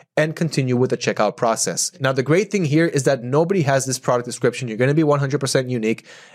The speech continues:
and you can also have it revise things like remove F G Y from the text. Of course, you could also do that manually, but let's say we had it in more places. As you can see right here, now we've got dog collar instead of F G Y dog collar.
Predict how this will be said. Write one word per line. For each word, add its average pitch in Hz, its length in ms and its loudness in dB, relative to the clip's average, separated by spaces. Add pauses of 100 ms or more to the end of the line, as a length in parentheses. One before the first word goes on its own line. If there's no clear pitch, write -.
and 151 480 0
you 160 140 2
can 214 140 0
also 190 260 2
have 170 200 2
it 165 60 -2
revise 175 420 0
things 104 340 -2
like 113 300 0 (180)
remove 151 720 2
F 131 220 -2
G 127 200 0
Y 147 580 2 (240)
from 127 340 -2
the 123 80 -2
text. - 520 -4
Of - 140 -8
course, 160 260 0
you 120 60 -4
could 135 120 -2
also 123 240 0
do 120 120 0
that 120 180 0
manually, 147 480 2
but 113 220 -2
let's 127 200 0
say 131 140 2
we 117 160 -2
had 117 160 0
it 107 140 -2
in 113 80 -8
more 170 200 2
places. 127 500 0 (220)
As 131 220 0
you 139 60 -2
can 131 120 -2
see 131 200 -2
right 127 200 2
here, 175 240 2
now 131 140 2
we've 127 160 2
got 110 240 -2
dog 147 280 2
collar 120 300 2
instead 117 400 0
of 117 220 2
F 110 160 -2
G 113 160 -2
Y 107 220 2
dog 101 260 0
collar. 139 340 2